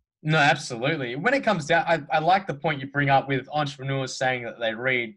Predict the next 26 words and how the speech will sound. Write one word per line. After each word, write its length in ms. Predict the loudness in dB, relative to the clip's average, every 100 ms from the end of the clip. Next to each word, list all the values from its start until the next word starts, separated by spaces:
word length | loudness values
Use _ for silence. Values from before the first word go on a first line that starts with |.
| -4
X 220 | -4 -4
amount 260 | -4 -2 -2
of 80 |
books. 420 | -4 -8 -8 -18 -20 _ _ _
People 240 | -4 -2 0
need 160 | 0
to 100 | -2
realize 500 | -2 0 4 4 2
at 120 | -2
home 220 | -2 -2 -2
the 100 | -4
reason 360 | -4 -4 -4
they're 140 | -6 -6
saying 380 | -4 -2 -2
is 220 | -4 -6 0
that 240 | 0 0 _ _ _ _ -8
they've 280 | -6 -6
gotten 280 | 0 0 0
to 120 | -4 -2
that 220 | 0 -2
stage 320 | -2 -2 -2
in 120 | -6
their 140 | -8 -2
life, 300 | 2 2 2
whether 300 | 0 0 -2
they're, 320 | 0 0 0